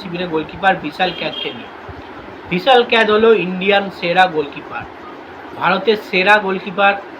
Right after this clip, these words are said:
বিশাল ক্যাদ, এক নম্বর গোলকিপার। কারণ <clears throat> প্রতিটা ম্যাচ আমরা দেখেছি বিশাল ক্যাদ কেমন গোলকিপিং করেছে। গুরপ্রীত সিং সান্ধু কিন্তু এরকম গোলকিপিং করতে পারেনি, কারণ গুল-, গুরপ্রীত সিং সান্ধুকে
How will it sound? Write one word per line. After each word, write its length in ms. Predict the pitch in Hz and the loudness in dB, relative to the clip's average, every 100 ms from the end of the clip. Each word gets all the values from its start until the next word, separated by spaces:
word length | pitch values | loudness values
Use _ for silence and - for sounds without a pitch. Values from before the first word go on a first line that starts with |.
| - | -14
বিশাল 280 | 151 175 151 | -4 -4 -4
ক্যাদ, 160 | 127 - - - | -8 -12 -10 -4
এক 140 | 175 190 | -2 2
নম্বর 260 | 190 190 190 | 0 0 -4
গোলকিপার। 500 | 151 139 - - - - - - - - - - | -4 -6 -8 -14 -14 -14 -16 -16 -16 -16 -10 0
কারণ 240 | 190 226 214 - - - 180 - - - | 4 4 0 -6 -14 -4 -2 -2 -12 -18
<clears throat> 840 | - - - - - - - - | -16 -16 -16 -16 -16 -16 -16 -12
প্রতিটা 340 | - 180 214 214 | -8 -6 -2 0
ম্যাচ 240 | 190 180 185 | 2 0 0
আমরা 200 | 180 185 | 0 0
দেখেছি 280 | 175 170 190 | 0 -2 -6
বিশাল 280 | 165 - 170 | -8 -8 -6
ক্যাদ 160 | 170 - | -6 -6
কেমন 200 | 151 165 165 | -8 -8 -8
গোলকিপিং 400 | 147 143 - 156 165 | -8 -8 -10 -12 -10
করেছে। 320 | 147 147 151 180 - - - - - - - - - - - - | -8 -8 -8 -10 -14 -18 -18 -18 -16 -16 -16 -16 -18 -18 -16 -4
গুরপ্রীত 340 | 220 220 247 | -4 -2 -4
সিং 140 | - 247 226 | -4 -6 -2
সান্ধু 280 | 185 190 202 | 0 0 -4
কিন্তু 200 | 202 196 190 | -6 -4 -2
এরকম 260 | 165 180 160 | -2 -4 -4
গোলকিপিং 400 | 147 147 151 151 | -4 -6 -10 -10
করতে 220 | 143 135 151 - | -10 -10 -10 -6
পারেনি, 280 | 156 156 | -4 -4
কারণ 180 | 165 160 147 | -4 -6 -6
গুল-, 200 | 165 165 | -8 -8
গুরপ্রীত 320 | 160 170 208 190 | -10 -8 -10 -10
সিং 100 | 208 | -6
সান্ধুকে 380 | 185 175 175 | -4 -4 -4